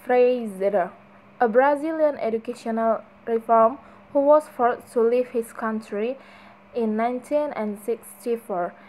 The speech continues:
because his educational philosophy was considered a surplus educator. Freire was concerned about the dom-, domination of the poor,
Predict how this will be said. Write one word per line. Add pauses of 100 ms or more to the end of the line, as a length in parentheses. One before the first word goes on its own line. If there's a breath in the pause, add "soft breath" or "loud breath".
(160 loud breath)
because
his
educational (160)
philosophy
was (400 loud breath)
considered
a
surplus (680)
educator. (720 loud breath)
Freire
was
concerned
about
the (160)
dom-, (240)
domination (360 loud breath)
of
the
poor,